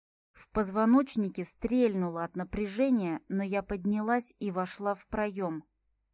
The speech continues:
Змеи зашевелились быстрее, ноги подкашивались, и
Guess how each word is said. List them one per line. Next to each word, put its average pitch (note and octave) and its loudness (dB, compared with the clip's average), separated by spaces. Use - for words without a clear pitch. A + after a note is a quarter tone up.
Змеи A3+ 6
зашевелились G3+ -2
быстрее, G#3 -2
ноги A3 4
подкашивались, G3+ -4
и A3 -4